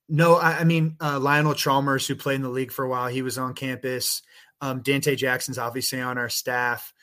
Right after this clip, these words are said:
I personally haven't got to, uh, meet a ton in person yet, but a few have reached out on Twitter, have gotten our numbers, and, and I know Coach has reached out to a lot. That's, like, the most important thing for him.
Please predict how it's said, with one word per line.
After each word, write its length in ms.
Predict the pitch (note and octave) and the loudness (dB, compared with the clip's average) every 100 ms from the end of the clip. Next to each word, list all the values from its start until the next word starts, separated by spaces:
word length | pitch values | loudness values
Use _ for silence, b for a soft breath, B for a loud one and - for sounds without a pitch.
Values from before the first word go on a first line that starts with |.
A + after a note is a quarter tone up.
| b b _ | b b _
I 260 | C3+ D3 D3+ | 2 4 4
personally 520 | D3+ C#3 - C#3+ C#3+ | 2 0 0 -2 0
haven't 360 | C3+ C3 C3+ | 0 0 -2
got 340 | B2+ B2+ C3 - | 0 0 -2 -6
to, 320 | C#3+ C3 B2+ | -4 -4 -6
uh, 360 | C3+ B2 A#2+ G#2 | -6 -6 -6 -8
meet 320 | C#3+ C3+ C3+ | -6 -2 0
a 80 | C3+ | 0
ton 260 | B2+ C#3+ C3+ | -2 -2 -2
in 120 | B2+ | -4
person 420 | - B2+ - C#3+ | -4 -4 -2 -2
yet, 280 | D3 D#3 D#3 _ _ _ _ - | -2 -4 -6 _ _ _ _ -10
but 320 | C#3 C3 C3 - _ _ | -2 0 -2 -6 _ _
a 100 | C#3+ | -8
few 240 | B2+ D3 D3+ | -6 0 2
have 140 | A#2 | 2
reached 300 | C#3 C#3 - | 0 -2 0
out 180 | C#3 C3+ | 0 0
on 120 | C3 | -2
Twitter, 580 | - C#3 C3+ C3+ C3+ C3 | -4 -2 0 0 0 -2
have 100 | A2 | -4
gotten 260 | C3 C3 C3 | -6 -4 -4
our 120 | B2+ | -4
numbers, 440 | B2+ C3 C3 B2+ | -4 -2 -2 -2
and, 240 | - C3+ C3 | -6 -8 -6
and 400 | C3+ C3 B2+ - _ b b | -6 -6 -8 -14 _ b b
I 100 | C3+ | 2
know 160 | D3 C#3 | 4 2
Coach 320 | - C#3+ C3 | 2 -2 -2
has 160 | B2 A2+ | -6 -8
reached 240 | B2 - | -8 -6
out 160 | B2 A2+ | -6 -6
to 100 | B2 | -6
a 20 | |
lot. 260 | A#2+ A#2 A#2+ | -4 -4 -4
That's, 240 | C3+ C3+ | -4 0
like, 180 | C#3+ C3 | 0 -2
the 60 | B2+ | -2
most 300 | B2 A#2 A#2+ | -2 -2 -6
important 360 | B2 B2 B2+ | -6 -6 -6
thing 220 | - B2 | -10 -10
for 160 | A#2 A2+ | -10 -12
him. 420 | A2+ A#2+ A#2+ A#2 | -10 -10 -10 -12